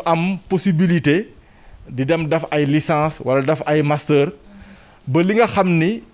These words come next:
moom la ñu bëgg mooy ndaw ñooñu nekk di jàng alxuraan,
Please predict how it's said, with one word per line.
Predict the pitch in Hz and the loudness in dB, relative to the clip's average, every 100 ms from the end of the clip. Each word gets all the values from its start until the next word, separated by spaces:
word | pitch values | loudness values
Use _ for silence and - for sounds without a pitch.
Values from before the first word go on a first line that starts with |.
| - - | -20 -6
moom | 147 175 185 | -2 2 2
la | 180 | 2
ñu | 180 | 2
bëgg | 143 170 156 | 2 4 4
mooy | 151 143 165 240 - - - - | 2 0 -2 -6 -14 -20 -20 -8
ndaw | 139 165 185 185 | -2 2 4 4
ñooñu | 175 220 247 208 | 4 4 4 2
nekk | 190 185 156 | 2 0 0
di | 151 151 | 0 0
jàng | 156 143 | 0 0
alxuraan, | - 147 135 117 127 | -2 -2 0 -2 -2